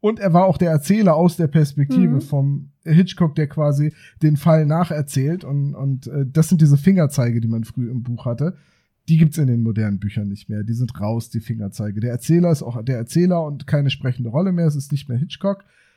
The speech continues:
Speaker 1: Und in den U S A gab es dann den Schriftsteller Hector Sebastian, der im Deutschen Albert Hitfield heißt.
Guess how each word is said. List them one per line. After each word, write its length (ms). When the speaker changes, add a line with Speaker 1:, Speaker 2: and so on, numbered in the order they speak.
Speaker 1:
Und 540
in 320
den 320
U 220
S 340
A 220
gab 280
es 160
dann 280
den 160
Schriftsteller 580
Hector 420
Sebastian, 680
der 160
im 100
Deutschen 440
Albert 380
Hitfield 520
heißt. 420